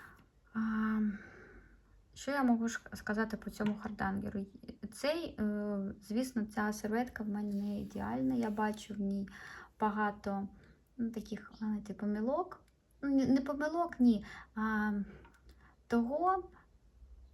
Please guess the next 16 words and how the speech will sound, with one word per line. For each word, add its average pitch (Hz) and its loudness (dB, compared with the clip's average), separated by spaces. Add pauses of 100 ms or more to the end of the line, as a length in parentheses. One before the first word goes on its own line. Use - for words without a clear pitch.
(180)
що - 0
мені 240 8
не 240 10
подобається. 202 2
Якісь 214 -2
там, 196 -2
знаєте, 220 -2 (300)
не 214 0
дуже 208 2
ровні 202 2
якісь 185 -6
лінії, 254 4
щось 202 -4
іще. 277 -4 (640)
Тільки 202 0
вчусь, 269 -4